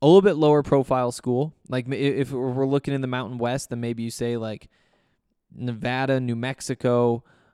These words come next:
um, something along those lines. And you probably say that he's not just gonna be, like, a bell cow. I mean, he's, he's probably a part of, like, a three-headed monster in the backfield at, you know, uh, a New Mexico,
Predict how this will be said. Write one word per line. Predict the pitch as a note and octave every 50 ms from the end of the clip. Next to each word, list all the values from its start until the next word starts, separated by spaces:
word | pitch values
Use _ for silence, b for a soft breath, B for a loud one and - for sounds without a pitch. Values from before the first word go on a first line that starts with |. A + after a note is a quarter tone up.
| b _ _
um, | - A2+ A2 G#2+ G#2+ G#2 G#2 G2+ G#2 G2+ G2+ G2 F2 - - _ _ _ _ _ _ _ _ _ _ _ _ _ _ _ _ _ _ _ -
something | - - - D3 C#3 - C#3+ C3+
along | C3+ C3 B2+ B2+ B2 B2 A#2+ A#2
those | A#2+ B2 B2 B2+ B2 B2
lines. | B2+ C3 C3 C3 C3 C3 C3+ C#3 C#3 - - b b b b b b b
And | - E3
you | F#3 F3
probably | - F#3+ F#3+ F#3+ F3+ E3 D#3+ D3
say | - - C#3+ C#3
that | B2+ A2+
he's | A#2+ C3 C3 A#2
not | B2+ C3 C3 G#2+
just | A2+ A#2+ A2+ -
gonna | C3 B2
be, | A#2 A#2+ A#2+
like, | A2+ G#2+ F#2
a | -
bell | - - - F#2 - -
cow. | - G2 - - - _ _ _
I | -
mean, | A#2 A#2+ A#2
he's, | B2 B2+ A#2 -
he's | C#3 C#3 B2 -
probably | - C#3 C3+ C3 B2+ B2+ A#2+ B2+ B2 A#2+ A#2
a | A2
part | - - C3 A#2+ A#2+ A#2+ A#2
of, | A2+ A2
like, | A2 A2+ A2 G#2+ -
a | G#2+
three-headed | - - - B2+ B2+ B2 A2+ A#2 A2+ A#2+ A#2 A2
monster | A2+ A2+ A#2 A2+ - - A#2
in | A2+
the | A2+ A2
backfield | G#2+ G#2+ G#2+ G#2+ - - - A2 A2 A2 G#2 F2+ b b b b b b b -
at, | - C3 B2+ A#2+ - - _ _ _ _ _ _ _ _
you | - A#2+
know, | A2+ G#2 G2+ G#2 A#2+ - _ -
uh, | - A2+ A2 A2 G#2 F#2 - -
a | -
New | B2+ C#3 C#3
Mexico, | C#3+ D3 C3+ - - A#2+ - A#2+ G#2+ F#2+ F#2 E2+